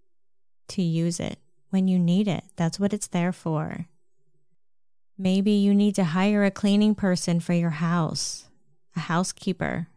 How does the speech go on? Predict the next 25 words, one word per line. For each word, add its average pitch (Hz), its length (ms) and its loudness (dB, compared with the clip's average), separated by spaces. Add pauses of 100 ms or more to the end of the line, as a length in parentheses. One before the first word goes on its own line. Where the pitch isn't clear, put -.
(340)
so - 180 -2
that 180 120 -2
you 175 160 -2
can 185 140 0
spend 180 320 -2
more 175 200 0
time 175 380 -2
with 170 180 -2
your 170 120 -4
family 180 600 0
on 170 140 0
the 165 100 0
weekends. 165 800 -4 (1600)
Maybe 196 300 2
you 208 180 2
would 196 160 0
like 180 220 -4
to 202 100 -6
be 185 160 0
able 185 160 0
to 180 80 0
purchase 175 560 -4
some - 380 -4
organic 170 580 -2
meals 170 680 -2